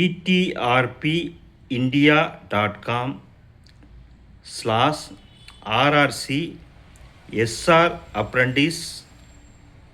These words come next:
வி ஒன் ஸ்லாஷ் ரெக்ரூட்மெண்ட் இண்டெக்ஸ். தகுதியுடைய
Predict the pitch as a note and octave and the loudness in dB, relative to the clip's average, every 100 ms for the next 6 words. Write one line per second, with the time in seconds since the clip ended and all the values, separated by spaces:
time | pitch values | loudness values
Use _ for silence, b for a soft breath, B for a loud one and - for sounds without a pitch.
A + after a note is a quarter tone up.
0 | - - - - - - - - - - | -20 -20 -20 -20 -20 -20 -20 -20 -20 -20
1 | - - - G#2+ B2 D#3+ E3+ - - - | -20 -20 -18 -8 -2 0 -2 -6 -18 -20
2 | - - - - - - - - - - | -20 -20 -20 -20 -20 -20 -20 -20 -20 -16
3 | - A2+ C#3 F3 - - - - - - | -4 0 0 0 -6 -16 -20 -20 -16 -8
4 | A3 G#3+ C#3 D3+ - - - - - - | 0 4 4 2 -8 -18 -20 -20 -18 -2
5 | A#2+ B2 - D#3+ - E3 D3+ D3 - - | -2 0 -6 -8 -2 0 0 -2 -12 -20
6 | - - - - - - - B2+ C#3 C3+ | -20 -20 -20 -20 -20 -20 -6 2 4 4
7 | A2+ - - - - - - - - - | 2 -2 -12 -14 -18 -20 -20 -20 -20 -20
8 | - - - - - - - - B2+ B2 | -20 -20 -20 -20 -20 -20 -20 -6 -2 0
9 | C#3+ D3 C#3+ | 2 2 4